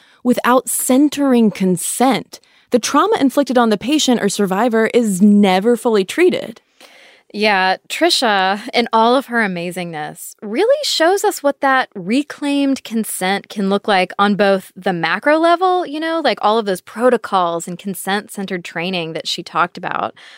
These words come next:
Speaker 2: as well as the micro level, like her first-person experience of witnessing what happens when consent is not fully part of the process.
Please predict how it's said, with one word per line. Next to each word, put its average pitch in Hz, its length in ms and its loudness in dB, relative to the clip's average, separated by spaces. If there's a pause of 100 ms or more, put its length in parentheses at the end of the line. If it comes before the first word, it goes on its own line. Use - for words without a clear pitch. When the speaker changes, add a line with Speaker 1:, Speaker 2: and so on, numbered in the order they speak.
(280)
Speaker 2:
as 285 120 2
well 415 220 4
as 523 60 -6
the 453 160 0
micro 294 400 0
level, 170 420 -6
like 214 260 -2 (360)
her 262 120 0
first-person 262 760 0
experience 196 880 -4
of 180 200 -4
witnessing 208 540 0
what 202 140 -4
happens 247 580 2
when 208 140 0
consent 214 560 -2 (160)
is 208 160 -4
not 220 460 2
fully 277 200 -4
part 269 220 -2
of 294 40 0
the 294 60 2
process. - 760 -10